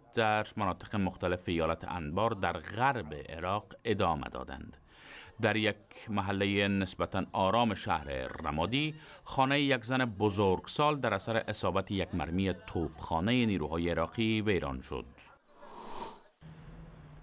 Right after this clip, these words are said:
در قرقیزستان، حدود سی اعتراض کننده خواهان تصویب قانون شدند که به اساس آن مقام‌های مفسد که در حکومت رئیس جمهور پیشین این کشور،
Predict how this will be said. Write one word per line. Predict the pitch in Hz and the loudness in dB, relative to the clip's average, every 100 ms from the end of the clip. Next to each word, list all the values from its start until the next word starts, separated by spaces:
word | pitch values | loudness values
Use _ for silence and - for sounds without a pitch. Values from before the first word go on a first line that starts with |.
| - | -2
در | 156 | 0
قرقیزستان، | 160 175 165 170 151 - 202 | 0 0 -2 0 2 4 4
حدود | 180 175 180 170 165 - - | 2 2 2 4 4 4 2
سی | - 185 185 - | 4 4 2 2
اعتراض | 135 117 117 98 90 - | 2 2 4 4 4 0
کننده | - 92 92 120 131 | 0 0 2 4 4
خواهان | - - - 98 92 113 123 123 120 | 2 -4 2 2 4 2 2 2 0
تصویب | - 95 - 110 | -2 -2 0 2
قانون | 110 - 90 87 135 | 0 0 0 2 2
شدند | 143 139 127 123 117 | 2 2 2 2 2
که | 123 113 | 2 4
به | 104 | 4
اساس | 95 - 92 - | 2 2 -2 -2
آن | 101 | 0
مقام‌های | 101 95 87 80 87 | 0 0 0 0 2
مفسد | 85 73 69 - 123 120 | 2 0 0 2 0 0
که | - | 0
در | 90 | 0
حکومت | 80 - 82 82 90 | -2 -6 -4 -2 0
رئیس | 82 80 80 80 87 | 0 2 0 0 -2
جمهور | 69 78 80 78 | -2 -2 0 -2
پیشین | 76 - 80 | -4 -4 -4
این | 71 73 | -4 -4
کشور، | - 104 98 | -6 0 0